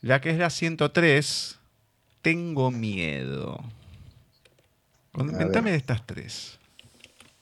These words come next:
Speaker 2: Bueno, eh,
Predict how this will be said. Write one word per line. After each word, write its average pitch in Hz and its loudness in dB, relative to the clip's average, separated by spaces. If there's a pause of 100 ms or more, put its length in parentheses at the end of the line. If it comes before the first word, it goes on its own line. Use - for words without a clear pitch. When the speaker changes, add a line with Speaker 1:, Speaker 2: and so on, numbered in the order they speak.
(1200)
Speaker 2:
Bueno, 127 10
eh, 131 8